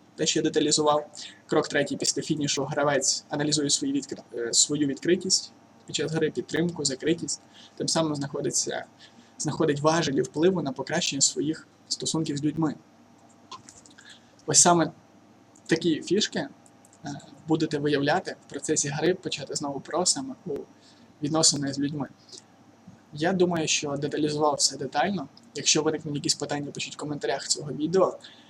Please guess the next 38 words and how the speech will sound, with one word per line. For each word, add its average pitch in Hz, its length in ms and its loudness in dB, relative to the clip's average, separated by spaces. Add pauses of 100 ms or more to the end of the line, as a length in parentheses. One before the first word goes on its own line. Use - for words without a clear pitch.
(140)
Якщо 147 240 2
ж 147 100 0
ви 147 80 2
вже 151 140 0
грали 151 360 2
гру, 147 500 2
напишіть 135 360 -4
ваші 139 300 0
емоції, 147 480 2
напишіть, 131 360 -10
наскільки - 480 -2
співпадіння 165 680 2
проходять. 131 580 -2 (720)
А 127 160 0
якщо 147 420 2
ви 143 140 2
тільки - 240 -4
плануєте 143 380 -2
грати 143 280 -6
гру 143 160 0
і 143 40 2
у 143 40 0
вас 139 160 -2
є 131 60 -2
якісь 139 220 -8
додаткові 139 420 -2
ще 139 140 0
запитання 143 500 -4
індивідуальні, 147 600 -2
можете - 220 -8
написати 131 380 -6
на 120 60 -10
поштову 131 340 -4
скриньку 180 400 0
до 147 100 -4
цього 147 360 -4 (520)
YouTube 139 240 -2
каналу. 139 480 -2